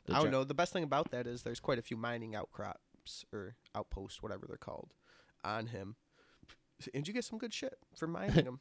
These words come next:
Speaker 1: Zora Magdaros, the handler.
Speaker 2: Somebody calls him that.
Speaker 1: Oh, she's always huffing and puffing and grunting and groaning.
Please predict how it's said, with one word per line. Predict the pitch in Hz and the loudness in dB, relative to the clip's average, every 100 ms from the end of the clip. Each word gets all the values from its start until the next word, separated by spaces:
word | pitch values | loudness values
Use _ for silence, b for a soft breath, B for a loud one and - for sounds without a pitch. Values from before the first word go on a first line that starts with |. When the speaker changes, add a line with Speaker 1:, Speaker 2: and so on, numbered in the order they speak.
| - | 8
Speaker 1:
Zora | 494 494 480 494 494 494 508 466 480 453 403 | 10 10 6 4 4 4 2 2 2 4 4
Magdaros, | 370 370 320 | 4 4 4
the | 160 | 2
handler. | 117 123 117 123 127 131 135 131 127 | 4 6 6 4 6 6 6 2 -4
Speaker 2:
Somebody | - 127 127 110 | -4 -2 0 -2
calls | - 98 98 - | -4 -6 -6 -4
him | |
that. | 427 | 2
Speaker 1:
Oh, | 440 480 480 466 403 381 392 | 8 8 8 6 2 0 -2
she's | - 139 110 | -2 -2 -2
always | 120 107 | 0 0
huffing | 110 110 113 | 0 0 -2
and | 92 | -2
puffing | 98 101 110 | -2 -2 -2
and | 92 78 | -4 -6
grunting | 82 87 101 95 | -8 -8 -6 -6
and | 80 | -6
groaning. | 78 87 95 104 | 0 4 4 4